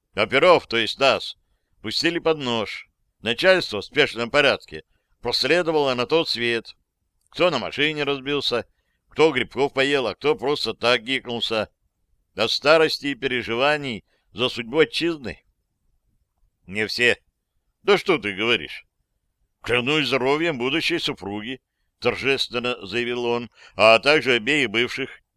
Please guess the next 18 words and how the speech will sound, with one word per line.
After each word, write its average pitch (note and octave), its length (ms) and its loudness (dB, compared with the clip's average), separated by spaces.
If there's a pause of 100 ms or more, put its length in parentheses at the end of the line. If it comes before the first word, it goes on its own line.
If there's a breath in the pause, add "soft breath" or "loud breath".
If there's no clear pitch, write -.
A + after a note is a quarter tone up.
(720)
Один D#3 400 2
из D3+ 200 -2
тех, E3 240 -2
кто C#3+ 160 -4
якобы C#3 500 -2
погиб C#3+ 480 -6 (280)
в A2 80 -2
автокатастрофе, B2+ 1080 -2 (320)
сам D#3+ 280 4
же C#3+ 140 -4
себе C#3+ 280 -6
ее C#3+ 340 -4
и D3 80 0
организовал. B2+ 880 -4 (680)
Отсиделся F3+ 720 2
где-то, C#3+ 540 -2
сейчас A#2+ 460 -2
вынырнул». D3 760 -4